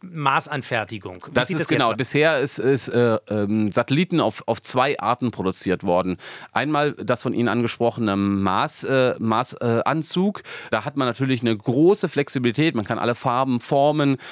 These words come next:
Speaker 2: äh, die man sich so vorstellen kann, machen. Man produziert das aber in extrem kleinen Stückzahlen. Und dann gibt es auf der anderen Seite Satelliten, die in extrem hoher Stückzahl produziert werden, wie zum Beispiel SpaceX, aber das ist immer nur eine Art, tausende Male produziert. Und irgendwo dazwischen,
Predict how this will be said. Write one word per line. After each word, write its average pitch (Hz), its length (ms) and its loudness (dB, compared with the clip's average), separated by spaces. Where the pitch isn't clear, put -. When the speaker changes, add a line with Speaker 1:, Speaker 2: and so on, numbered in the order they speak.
Speaker 2:
äh, - 100 -4
die 127 120 2
man 131 100 2
sich 110 140 -8
so 113 100 -4
vorstellen 160 540 0
kann, 127 280 -4
machen. 214 420 0
Man 131 200 0
produziert 156 380 0
das 156 100 0
aber 127 180 2
in 120 80 0
extrem 127 380 0
kleinen 104 220 -2
Stückzahlen. - 440 -4
Und - 140 -2
dann 190 160 0
gibt 202 180 0
es 165 140 -2
auf - 100 -2
der - 120 0
anderen 180 280 0
Seite 147 420 0
Satelliten, 139 540 0
die 127 140 2
in 131 100 4
extrem 202 640 2
hoher 151 220 2
Stückzahl 139 400 -2
produziert 113 440 -2
werden, 123 360 2
wie 120 80 -2
zum 123 120 -2
Beispiel 110 240 0
SpaceX, 131 400 0
aber 127 160 -2
das 131 160 -2
ist 135 160 -6
immer 190 220 4
nur 165 220 2
eine 143 240 -2
Art, 92 260 -4
tausende 117 340 0
Male 104 220 0
produziert. 95 460 -2
Und - 160 -6
irgendwo 190 560 4
dazwischen, 151 560 0